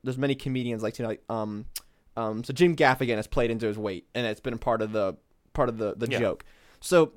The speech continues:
Speaker 1: that's nothing new that someone's used their, their size as a joke. So Ethan Klein, this is a headline from The Independent. It says, "YouTuber Ethan Klein calls Joe Rogan a piece of"
Speaker 2: Shite.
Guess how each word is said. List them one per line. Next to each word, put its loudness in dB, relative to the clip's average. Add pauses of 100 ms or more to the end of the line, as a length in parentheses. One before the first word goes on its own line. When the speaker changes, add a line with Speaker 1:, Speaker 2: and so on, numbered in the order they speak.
Speaker 1:
that's -4
nothing 0
new 0
that -6
someone's -4
used -4
their, -2
their -4
size -4
as -12
a -6
joke. -6 (440)
So 8 (320)
Ethan 0
Klein, 0
this -4
is -6
a 4
headline 4
from -8
The -6
Independent. -4
It -12
says, 0
"YouTuber 0
Ethan -4
Klein -4
calls 2
Joe 4
Rogan 4
a -4
piece 4
of" 0 (600)
Speaker 2:
Shite. -4